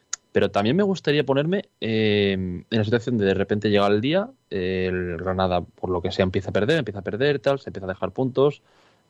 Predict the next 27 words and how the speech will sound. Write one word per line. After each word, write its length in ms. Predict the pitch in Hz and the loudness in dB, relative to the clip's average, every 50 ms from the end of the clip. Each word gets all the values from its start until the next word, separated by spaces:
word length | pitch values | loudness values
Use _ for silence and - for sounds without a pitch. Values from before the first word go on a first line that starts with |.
| _ | _
eh, 640 | - 104 101 98 95 95 92 92 92 90 90 87 87 - | 0 2 2 4 2 2 2 2 2 2 2 0 0 -2
se 140 | - - 101 | -4 -6 -4
salva, 240 | - 113 104 104 98 | -2 0 2 2 2
evidentemente, 600 | 92 95 92 95 95 104 107 113 113 117 - - _ _ _ - | 2 0 -2 -4 -4 -2 -2 -2 -2 -4 -8 -10 _ _ _ 0
pero 300 | 131 127 123 120 120 120 | 2 4 4 4 4 4
digamos 480 | 120 117 117 117 120 127 143 147 - | 2 2 2 2 0 0 -2 -4 -6
que 100 | - - | -4 -4
en-, 140 | 123 120 113 101 117 - | -4 -4 -4 -4 -6 -4
eh, 220 | - 113 107 104 101 - | -2 -2 -4 -4 -6 -6
encarrila, 600 | 107 110 107 98 98 98 151 117 117 113 110 - _ _ _ | -4 -4 0 0 0 2 2 2 2 0 0 -2 _ _ _
pongamos, 420 | - 90 87 90 90 92 92 92 - | -14 -14 -12 -10 -10 -8 -8 -8 -2
por 160 | - - - | 0 0 0
ejemplo, 440 | - - 98 90 90 101 98 123 - - - - _ - - - - | 0 -2 -6 -6 -4 -2 -2 -2 -4 -8 -14 -20 _ -20 -20 -20 -16
seis 300 | - - - 107 104 101 | -12 -2 0 2 2 2
derrotas, 420 | 104 98 101 98 95 98 92 - | 2 2 2 0 0 -2 -6 -2
siete 220 | - 107 98 104 | 0 0 2 2
derrotas 340 | 104 101 98 101 95 98 98 | 2 2 2 0 -2 -4 -6
seguidas, 340 | - 92 90 90 87 90 - | -8 -8 -8 -8 -8 -6 -4
tal. 160 | - 87 82 - _ _ _ _ _ _ _ _ _ _ _ _ - | -6 -6 -6 -8 _ _ _ _ _ _ _ _ _ _ _ _ 0
Eh, 500 | 117 117 117 113 107 107 104 104 104 101 101 - | 2 4 4 4 4 2 2 2 0 0 -2 -2
mi 160 | 117 113 113 | 0 2 4
duda 260 | 110 135 160 185 131 | 4 4 4 4 2
es, 180 | 107 - - - - | 2 -2 -6 -10 -6
¿en 160 | 117 113 110 | -2 -2 0
Granada 320 | 104 101 101 - 113 147 | 0 0 2 2 2 2
hay 100 | 196 160 | 2 0
aguante 480 | 110 95 90 92 90 90 87 - - | 0 -2 -4 -6 -10 -12 -12 -14 -14